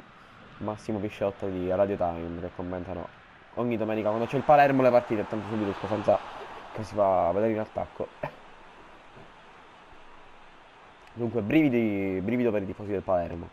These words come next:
Là. Ancora palla di ritorno per Pazzini. Pazzini! E Perina la prende ancora una volta, che sta prendendo tutte Perina. Dunque il Palermo vi-, ancora una volta è vicino al vantaggio.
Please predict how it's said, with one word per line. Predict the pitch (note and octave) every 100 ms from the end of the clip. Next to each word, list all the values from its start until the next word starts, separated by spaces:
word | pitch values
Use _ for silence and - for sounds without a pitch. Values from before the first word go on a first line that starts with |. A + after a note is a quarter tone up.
| -
Là. | G2 F2+ - - - - -
Ancora | G2 F#2 A#2+
palla | A#2+ C3+
di | C3+
ritorno | C3+ C3+ C3+
per | B2+
Pazzini. | B2+ - A#2 G#2+ - -
Pazzini! | F#3 - D4 C#4+ C4+ A#3 D#3 A2+ E2+ - -
E | G2 -
Perina | B2+ D3+ D#3+
la | B2
prende | C3+ C#3+ C3+
ancora | A#2 C#3+
una | C#3
volta, | A#2 A#2+ A2+ A2+ G2+ - -
che | G#2+
sta | - A#2+
prendendo | - B2 C3 D3+ C3+
tutte | C3+ B2+ B2+
Perina. | B2 A#2 G#2+ F2 - - - - - - - - - - -
Dunque | A2+ G#2+
il | G#2+
Palermo | A#2+ B2+ B2+ A#2
vi-, | G#2+ -
ancora | G#2+ A#2 D3
una | C#3
volta | B2+ B2 A#2+
è | A2
vicino | A2 B2+ A2+
al | A2 G#2+ G2+ G2+
vantaggio. | F#2+ G2+ F#2 F#2 F#2